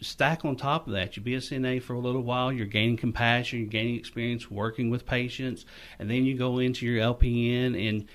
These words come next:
you can still work, 'cause a lot of those facilities that you work in will help you by paying for some of your school, and there's other ways to, to get scholarships and things, so they'll help you if you're good employees to g-, obtain that goal and so forth. You know, get your L P N, you get more knowledge,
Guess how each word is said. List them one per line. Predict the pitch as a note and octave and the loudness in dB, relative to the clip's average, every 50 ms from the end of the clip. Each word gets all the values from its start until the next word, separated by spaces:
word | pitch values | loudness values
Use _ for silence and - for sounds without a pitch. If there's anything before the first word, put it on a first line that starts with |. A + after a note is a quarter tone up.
| - - | -10 -10
you | A2+ G#2+ | -8 -6
can | A#2 A2+ | -6 -6
still | - - B2+ A#2+ A#2 | -4 -2 -2 0 0
work, | A2+ A#2 C3 D#3 D#3+ A#2 E2 - - | 0 0 0 0 -2 -2 -4 -6 -8
'cause | - G#2 G#2 C3 | -8 -8 -4 -2
a | |
lot | C#3 F#3+ A#3+ | 0 0 0
of | C4 | 0
those | B3 G#3+ - | -4 -6 -8
facilities | - A2 - - A#2 A2+ A2+ A2 - A2 G2+ | -8 -10 -8 -6 -4 -4 -4 -4 -6 -8 -8
that | A2 F#2+ - - | -8 -10 -10 -8
you | G#2 | -6
work | G2+ G#2+ B2+ D3 - - - | -4 -2 -2 -2 -2 -2 -4
in | G2+ G2 G2+ G2 G2 - - - - - - - | -2 -2 0 -2 -4 -6 -8 -16 -20 -20 -16 -10
will | - G#2 G2 | -8 -6 -4
help | A2 C#3+ E3+ F#3 F#3+ - - | -2 0 0 0 -2 -2 -4
you | A2+ G#2+ A2 A2+ | -4 -2 -2 -2
by | G#2+ A2 G#2+ G2+ G2+ G#2 G#2 F2 E2+ - | -2 -2 -2 0 -2 -2 -4 -6 -10 -8
paying | G#2+ G#2+ G#2+ A2 | -6 -6 -6 -6
for | - - B2+ | -6 -8 -8
some | - - A2+ A2 | -6 -2 -2 0
of | A2+ | 0
your | A#2 B2 | 0 0
school, | A#2 - - - A#2 A2+ A2+ A2+ A2+ A#2 A#2 A#2 - - - - - - - | -2 -4 -4 -2 0 0 2 2 2 0 -2 -4 -6 -14 -20 -20 -20 -14 -8
and | C3 A#2+ A2+ A2+ A#2 A2+ A2+ A#2 - B2+ B2 | -4 -4 -2 -2 -2 -2 -2 -4 -4 -4 -4
there's | C#3 D3 - F#3+ | -2 -2 0 0
other | F3+ E3+ E3+ D3+ | 2 2 2 2
ways | C3 C3 A#2+ A#2+ A#2 A2+ - | 2 2 0 0 -2 -4 -4
to, | - A#2+ - - | -4 -2 -2 -2
to | A#2 A2+ G#2+ | -4 -4 -2
get | B2 A#2 - | -2 -2 -2
scholarships | - - A#2 A2 A2+ A#2+ A#2 A#2 - B2+ A#2 - - | -2 0 2 4 4 4 2 2 0 -4 -4 -4 -4
and | A#2+ A2 - | -6 -4 -2
things, | - A#2 A#2 A#2+ A#2 A2+ | -2 0 0 0 -2 -2
so | - A#2 A2 | -4 -4 -2
they'll | C3+ E3+ F#3 E3 | 0 0 0 2
help | D#3 F3 F#3 G3 G3 D3 | 2 2 0 0 0 -2
you | C3 A#2+ | -2 -2
if | A#2 - | -2 -2
you're | C3+ B2+ | -4 -2
good | B2+ C#3+ C3+ C3 | 0 0 0 0
employees | A2+ G2+ A#2 B2 D3 C3+ B2 C#3+ B2+ B2 - | 0 0 0 0 0 0 0 0 -2 -2 -4
to | - A2+ G#2 | -6 -8 -8
g-, | G#2 - | -8 -8
obtain | - A#2+ - - A#2+ A#2 A#2 A#2 | -8 -8 -8 -4 -2 0 0 2
that | A#2 B2+ C#3 - - | 2 0 0 -2 -2
goal | - G2 F#2 F#2+ A1+ A1+ - - - - - - - | -2 -2 0 0 -2 -4 -8 -14 -20 -20 -20 -14 -8
and | - G#2+ G#2+ | -6 -6 -6
so | - - C#3 C3+ C#3 C3+ | -4 -2 0 0 0 -2
forth. | - - - G2 - - - - - | -4 -6 -8 -8 -8 -8 -10 -8 -6
You | G#2 | -4
know, | G2 G2+ | -4 -4
get | G2+ A2 B2 A#2 - | -2 -2 -2 -2 0
your | - B2 B2 | -2 0 0
L | B2+ B2+ | 0 0
P | B2 - B2+ A#2+ A#2+ A#2 A#2+ A#2+ | 0 -2 -2 -2 0 0 0 2
N, | A#2 A#2 | 0 0
you | A2 | 0
get | A2 A2+ - | -2 -2 0
more | - A#2+ A#2 A#2 | 2 2 4 4
knowledge, | A#2 A2+ A2 A2+ A#2 A2+ A2+ A2+ - | 4 4 4 4 4 4 2 0 -2